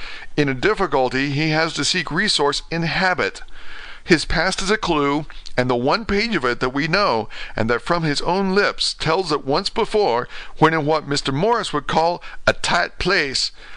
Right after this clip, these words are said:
he went back to his own country from the land he had tried to invade, and thence, without losing purpose, prepared himself for a new effort.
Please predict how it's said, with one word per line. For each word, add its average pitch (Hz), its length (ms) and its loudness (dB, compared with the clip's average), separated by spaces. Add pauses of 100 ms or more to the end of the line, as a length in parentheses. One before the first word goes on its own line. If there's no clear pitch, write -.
(100)
he 175 140 2
went 139 220 0
back 185 260 2
to 180 100 0
his 139 220 0
own 185 260 0
country 147 460 0
from 143 160 -2
the 139 100 2
land 170 360 0
he 156 140 0
had 127 140 0
tried 185 280 0
to 175 160 -2
invade, 131 560 0 (320)
and 135 200 2
thence, 156 440 2
without 143 420 2
losing 175 380 0
purpose, 160 480 0
prepared 185 500 0
himself 143 440 0
for 139 160 2
a 131 60 2
new 131 220 2
effort. 143 400 0